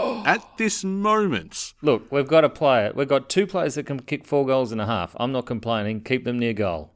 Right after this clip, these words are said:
Speaker 1: Well, exactly right. And with Wingard turning in the kind of efforts that he was, it's clearly not acceptable anyway. So,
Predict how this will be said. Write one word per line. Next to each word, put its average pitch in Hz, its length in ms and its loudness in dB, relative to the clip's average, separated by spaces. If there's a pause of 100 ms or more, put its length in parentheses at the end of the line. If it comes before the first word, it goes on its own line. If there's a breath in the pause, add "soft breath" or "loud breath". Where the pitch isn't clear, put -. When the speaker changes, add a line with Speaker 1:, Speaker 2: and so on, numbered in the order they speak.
Speaker 1:
Well, 143 120 0
exactly 156 400 -2
right. 110 280 0
And 110 120 -4
with 139 140 -2
Wingard 156 420 2
turning 104 280 -2
in 98 100 -2
the 92 80 -4
kind 90 200 -2
of 85 80 -6
efforts - 300 -8
that 85 120 -8
he 82 80 -12
was, 85 480 -8 (540 soft breath)
it's 113 240 -10
clearly 127 400 -2
not 101 180 -2
acceptable 87 500 -6
anyway. 85 400 -10
So, 98 500 -6